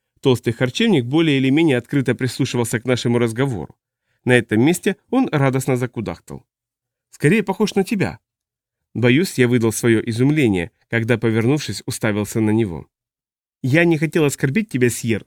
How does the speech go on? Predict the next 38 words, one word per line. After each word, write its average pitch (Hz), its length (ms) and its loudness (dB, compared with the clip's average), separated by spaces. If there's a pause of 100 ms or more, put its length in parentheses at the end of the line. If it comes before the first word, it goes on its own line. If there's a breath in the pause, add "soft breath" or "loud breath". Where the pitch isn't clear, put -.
но 139 160 4
это 139 180 0
правда. 95 420 -6 (360)
Он 135 180 2
чуть 131 200 0
постарше, 143 520 -2
но 120 120 4
когда 131 420 0
вы 131 200 2
разговаривали, 117 760 0 (280)
я 185 140 0
наблюдал 170 480 0
за 120 140 -2
вашими 139 340 2
лицами 127 360 0
со 131 140 -6
стороны. 151 420 -2 (400)
Просто 160 280 -2
поразительное 170 580 -2
сходство». - 540 -14 (800)
Я 120 100 4
еще 120 240 2
раз 202 160 0
внимательно 127 580 2
посмотрел 151 460 -2
на 131 100 2
Оуэна. 90 520 -6 (400)
Его 123 260 4
волосы 120 400 0
и 127 80 -4
глаза 123 420 0 (200)
были 175 220 2
не 147 160 2
такими 139 340 0
темными, 117 440 0
как 117 200 -8
у 143 40 2
меня, 147 300 0